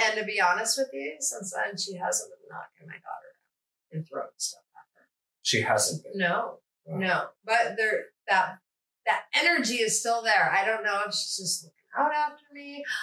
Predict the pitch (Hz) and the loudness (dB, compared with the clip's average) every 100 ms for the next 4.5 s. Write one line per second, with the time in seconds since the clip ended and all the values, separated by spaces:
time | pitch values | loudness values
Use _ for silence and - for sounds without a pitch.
0 | - - 190 196 190 190 190 190 185 185 | -8 -4 -2 0 -2 -4 -4 -4 -6 -8
1 | 175 _ 180 196 214 233 240 202 170 165 | -10 _ -4 0 0 0 2 4 4 2
2 | 180 - 156 156 147 143 139 185 170 151 | 0 2 2 2 2 0 -2 -2 -2 -2
3 | 170 165 160 156 - 175 170 - - 165 | 0 2 2 0 -2 -4 -4 -6 -10 -12
4 | _ _ _ _ 175 | _ _ _ _ -14